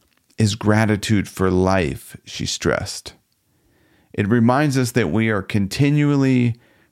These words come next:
receiving and simply being alive. Gratitude needs something good to happen, where gratefulness only requires us to be awake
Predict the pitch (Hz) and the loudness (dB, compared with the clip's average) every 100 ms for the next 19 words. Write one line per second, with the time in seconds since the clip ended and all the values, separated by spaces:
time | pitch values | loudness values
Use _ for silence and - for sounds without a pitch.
0 | - 107 104 - 156 202 180 123 107 101 | -4 -2 0 -2 0 2 2 2 2 0
1 | 104 - _ _ _ _ 120 127 120 - | -2 -6 _ _ _ _ 0 2 2 0
2 | 165 151 139 107 123 123 107 98 104 101 | -2 0 0 2 2 2 2 2 0 0
3 | 76 - - - _ _ _ _ _ _ | -2 -6 -14 -20 _ _ _ _ _ _
4 | _ _ _ _ _ - 113 131 131 113 | _ _ _ _ _ -2 0 2 0 2
5 | 131 110 113 117 110 120 113 113 101 92 | 2 4 2 2 0 -2 0 0 0 0
6 | 127 143 143 143 135 135 131 127 123 120 | 0 2 2 2 2 0 0 2 0 -4
7 | _ _ _ _ - 107 110 104 101 - | _ _ _ _ -2 0 2 0 -2 -8
8 | - 107 131 196 196 135 120 113 113 - | -8 0 0 0 0 2 4 2 0 -4
9 | - _ _ _ _ - 123 165 180 165 | -14 _ _ _ _ -2 0 2 2 0
10 | 151 - 147 139 131 120 123 120 - - | -2 -2 0 2 2 2 0 0 -4 -10
11 | - 117 120 120 110 170 180 - - | -8 0 2 4 4 2 0 -2 -10